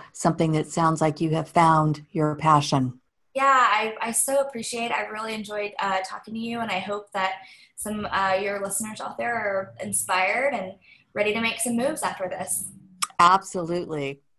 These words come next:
Speaker 1: We've been talking with Meredith Davis. She is the owner of the Merrily Creative Company. She's a photographer and a business coach. And we've been talking about the idea of being afraid of failing and how sometimes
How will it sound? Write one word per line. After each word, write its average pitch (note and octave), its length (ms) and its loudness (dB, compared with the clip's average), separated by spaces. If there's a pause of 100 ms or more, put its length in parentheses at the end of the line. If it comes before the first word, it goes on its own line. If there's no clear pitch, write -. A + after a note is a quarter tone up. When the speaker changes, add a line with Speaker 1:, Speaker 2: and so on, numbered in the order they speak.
(460)
Speaker 1:
We've C4+ 200 -4
been D4 120 -4
talking A#3+ 420 2
with G#3 180 -4
Meredith G3 460 0
Davis. G3+ 640 2
She - 320 -2
is F3 140 0
the G3 200 0
owner G3 540 2
of F3 120 -2
the F3+ 80 0
Merrily F3+ 400 2
Creative G3+ 600 4
Company. F3 600 2 (520)
She's F3+ 220 -4
a F3 40 0
photographer G#3 800 0 (100)
and F3+ 140 0
a G3+ 60 -2
business F#3+ 440 0
coach. D3 440 -2 (260)
And G#3 100 2
we've F4 180 8
been B3+ 120 6
talking A3+ 540 6
about E3+ 440 6 (280)
the G3 100 2
idea G3+ 520 6
of F3 200 -4
being F3+ 200 0
afraid F#3+ 680 6
of E3 160 -2
failing E3+ 560 4
and D3 100 -2
how F3+ 200 2
sometimes F3+ 920 4